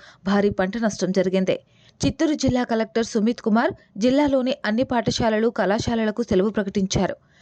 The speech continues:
ఫెంగల్ తుఫాను తీవ్ర వాయుగుండంగా బలహీనపడింది. తుఫాను ప్రభావంతో తిరుపతి, చిత్తూరు, అన్నమయ్య, నెల్లూరు జిల్లాల్లో అనేక చోట్ల భారీ నుంచి అతి భారీగా,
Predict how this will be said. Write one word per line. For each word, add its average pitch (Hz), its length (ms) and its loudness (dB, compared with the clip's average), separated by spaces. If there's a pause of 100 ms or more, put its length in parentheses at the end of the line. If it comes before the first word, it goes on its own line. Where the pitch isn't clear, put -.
(240)
ఫెంగల్ 214 300 2
తుఫాను 214 360 -2
తీవ్ర 208 280 2
వాయుగుండంగా 208 640 0
బలహీనపడింది. 185 800 0 (460)
తుఫాను 214 300 0
ప్రభావంతో 196 600 0
తిరుపతి, 220 500 -2 (100)
చిత్తూరు, 220 440 0
అన్నమయ్య, 202 460 2
నెల్లూరు 208 400 2
జిల్లాల్లో 196 560 2 (340)
అనేక 240 240 0 (180)
చోట్ల 220 200 -2
భారీ 190 340 0
నుంచి 220 300 -2
అతి 214 120 -4
భారీగా, 208 500 2